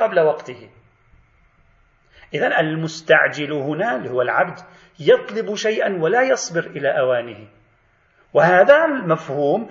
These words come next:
هذه الظاهرة المشهدية تناسب أنه حريص على هذا الشيء كي لا يفوت، حريص على هذا الشيء كي لا يذهب. طيب، إذا كان المراد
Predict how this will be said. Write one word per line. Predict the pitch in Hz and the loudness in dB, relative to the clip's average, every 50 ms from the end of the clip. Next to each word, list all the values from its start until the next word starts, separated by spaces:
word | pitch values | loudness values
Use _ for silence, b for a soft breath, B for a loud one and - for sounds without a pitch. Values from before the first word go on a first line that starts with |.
| B B B | B B B
هذه | 143 147 196 262 269 269 262 | 0 2 2 2 2 4 2
الظاهرة | 240 190 170 180 202 233 240 233 240 - 214 | 2 4 6 6 6 6 6 4 4 4 4
المشهدية | 196 175 175 165 - 143 147 139 147 143 135 127 127 151 214 214 B B B B B B B | 4 2 -2 -2 -2 -2 -2 -2 -2 -6 -6 -4 -2 -2 -4 -4 B B B B B B B
تناسب | 185 185 185 214 269 285 302 294 294 - 277 269 262 - - | -2 -2 0 2 4 4 2 2 2 -2 -4 2 2 2 2
أنه | 196 208 247 254 254 220 | 2 0 0 -2 -2 -2
حريص | - - - 185 233 269 302 339 359 359 - 320 | -2 0 0 0 2 2 0 0 0 0 0 -2
على | 320 302 - - 208 190 | -2 -2 -2 -2 -2 -2
هذا | 175 - - 147 127 123 | -4 -4 -4 -4 -4 -6
الشيء | 117 - - - 123 117 117 - b b b b b b b | -8 -10 -10 -12 -12 -12 -14 -16 b b b b b b b
كي | 143 127 123 | -8 -4 0
لا | 131 147 | 2 2
يفوت، | 151 139 131 - - 139 123 113 - - - - b b b b b b | 4 4 2 0 -2 -6 -6 -6 -8 -14 -20 -20 b b b b b b
حريص | - - 196 190 240 277 285 311 302 - 254 | -4 0 0 0 2 0 -2 -4 -4 -4 -6
على | 254 240 226 196 196 180 175 | -8 -6 -2 0 0 2 2
هذا | 156 147 156 139 - | 2 2 0 0 -2
الشيء | 147 - - - 139 131 135 - - - _ - | -4 -10 -6 -6 -6 -6 -6 -12 -18 -20 _ -14
كي | - 139 131 | -10 -8 -4
لا | 131 131 127 | -2 -2 -2
يذهب. | 123 120 117 - - 107 101 - _ _ _ _ _ _ _ _ _ _ _ _ - | -2 -2 -6 -6 -8 -14 -14 -14 _ _ _ _ _ _ _ _ _ _ _ _ 0
طيب، | 139 131 117 - - - - b b b b b - | 0 0 0 0 -10 -18 -20 b b b b b -16
إذا | 123 110 113 110 | -8 -4 -4 -4
كان | - - 123 117 113 113 110 | -4 -4 -6 -6 -6 -6 -8
المراد | 107 110 110 110 117 143 185 226 226 170 | -10 -8 -6 -2 0 2 4 6 4 4